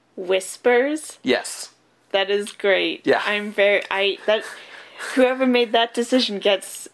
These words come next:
Speaker 1: the Cerevo stamp of approval.
Speaker 2: <laughs>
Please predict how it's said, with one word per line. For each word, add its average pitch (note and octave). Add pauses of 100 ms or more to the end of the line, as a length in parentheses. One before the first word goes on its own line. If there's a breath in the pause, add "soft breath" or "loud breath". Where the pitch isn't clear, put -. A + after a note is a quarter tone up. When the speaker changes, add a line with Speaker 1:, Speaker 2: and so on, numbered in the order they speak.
(120)
Speaker 1:
the G#3+
Cerevo G#3+
stamp G3
of G3+
approval. F#3+
Speaker 2:
<laughs> -